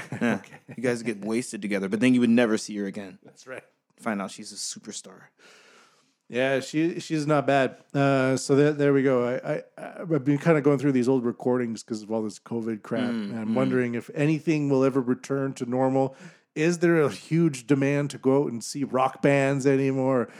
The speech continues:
Speaker 2: Oh.
Speaker 1: Go to the local cafe and
Speaker 2: Yeah.
Speaker 1: catch an acoustic performance. I wonder if
Speaker 2: Right.
Speaker 1: it's gone, to be honest.
Speaker 2: I, I don't, I don't think so, man. I think, I think there's gonna be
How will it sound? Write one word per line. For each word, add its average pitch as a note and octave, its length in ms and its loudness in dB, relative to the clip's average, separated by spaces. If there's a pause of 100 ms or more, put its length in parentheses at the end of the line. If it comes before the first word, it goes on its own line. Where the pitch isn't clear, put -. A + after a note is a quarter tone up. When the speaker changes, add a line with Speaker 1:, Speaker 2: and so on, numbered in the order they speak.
(100)
Speaker 2:
Oh. G2 80 -10
Speaker 1:
Go F#3 360 4
to F3 100 4
the D#3+ 160 0
local D#3 400 2
cafe D#3+ 840 -4
and A2 100 -6
Speaker 2:
Yeah. A#2+ 240 -2 (120)
Speaker 1:
catch - 300 -8
an D3+ 80 -12
acoustic D3 540 -8
performance. C3 680 -4
I B2 80 0
wonder D3+ 280 -2
if A2 200 0
Speaker 2:
Right. - 0 -
Speaker 1:
it's B2+ 180 -2 (220)
gone, C3+ 960 2
to B2+ 160 -4
be A#2 180 -2
honest. A#2+ 440 -10 (100)
Speaker 2:
I, F#3 540 -8
I F#3+ 160 0
don't, B3 320 0
I C#3+ 100 -6
don't G3 220 -2
think C3 200 -6
so, B2+ 280 -6
man. G2 240 -10 (200)
I C#3 120 0
think, C#3+ 340 -4
I C#3 100 -2
think C#3+ 280 -2
there's B2+ 260 0
gonna A#2+ 220 -4
be A#2 240 -4